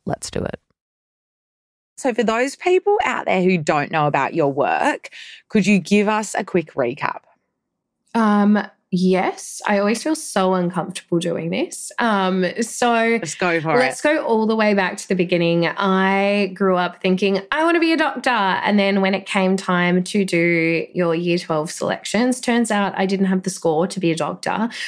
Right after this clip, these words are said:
Speaker 2: So I thought, "You know what? Next best thing, I'm gonna become a psychologist." So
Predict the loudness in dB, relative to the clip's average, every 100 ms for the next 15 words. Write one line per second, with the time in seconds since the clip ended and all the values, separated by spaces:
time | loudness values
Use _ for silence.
0 | -6 -2 -2 -2 0 2 2 0 -2 -2
1 | -2 -2 -4 0 -2 -2 -2 -2 0 -4
2 | -4 -4 -2 -4 -4 -6 -6 -8 -10 -10
3 | -10 -2 0 2 0